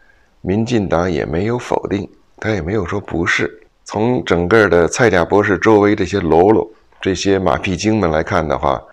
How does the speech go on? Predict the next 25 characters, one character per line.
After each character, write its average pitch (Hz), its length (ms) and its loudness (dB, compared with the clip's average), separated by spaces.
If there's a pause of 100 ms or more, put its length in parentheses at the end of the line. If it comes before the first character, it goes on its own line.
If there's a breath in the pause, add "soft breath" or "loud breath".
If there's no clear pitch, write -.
(100)
陈 92 280 -4
时 101 140 -2
中 104 220 0
是 87 160 -4
拍 - 240 0
马 73 180 -2
屁 85 180 -6
拍 87 240 -2
得 85 80 2
比 87 160 -2
较 73 120 0
卖 76 200 -2
力 80 180 -2
气 - 140 -10
的， - 120 -6 (200)
而 - 140 0
且 73 260 -4 (180 loud breath)
由 101 220 4
于 110 100 2
陈 107 240 -2
时 104 120 -6
中 107 220 0 (140)
掌 92 320 0
管 69 220 2
了 67 440 -2